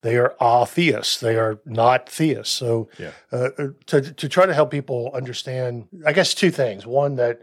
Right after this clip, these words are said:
Speaker 1: in a real sense, we all are responding to this God who created the world in which we live. But then secondly, we, th-, there are,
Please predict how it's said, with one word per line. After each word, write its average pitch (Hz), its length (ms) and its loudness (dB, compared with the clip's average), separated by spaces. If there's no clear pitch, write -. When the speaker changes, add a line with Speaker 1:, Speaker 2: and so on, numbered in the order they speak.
Speaker 1:
in 147 100 -2
a 143 60 6
real 175 240 4
sense, 135 420 0
we 127 280 -6
all 139 520 2
are 120 580 -4
responding 135 800 2
to 123 140 -6
this 120 200 -4
God 117 540 -6
who 123 180 -8
created 120 460 -6
the 117 100 -8
world 117 280 -6
in 110 60 -8
which 107 200 -10
we 110 80 -16
live. 107 400 -16
But 135 200 2
then 151 400 2
secondly, 127 760 0
we, 139 260 -4
th-, 160 380 -16
there 160 220 4
are, 143 140 2